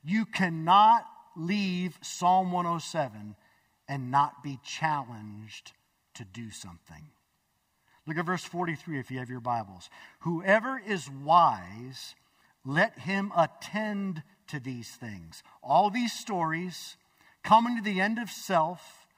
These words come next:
crying out in desperation, and then it finishes,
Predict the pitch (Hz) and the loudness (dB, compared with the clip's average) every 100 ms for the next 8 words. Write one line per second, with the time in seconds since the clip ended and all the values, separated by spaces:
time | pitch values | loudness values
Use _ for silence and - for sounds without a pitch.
0 | _ _ _ - 214 233 233 233 214 170 | _ _ _ 4 6 6 6 4 4 0
1 | 180 220 - 233 233 196 160 - 156 170 | 2 2 -2 -12 -4 -2 -2 -6 -8 -8
2 | 160 _ _ _ _ _ _ _ - 139 | -12 _ _ _ _ _ _ _ -10 -4
3 | 147 151 - 170 156 143 139 123 | -4 -4 -6 -4 -4 -6 -10 -12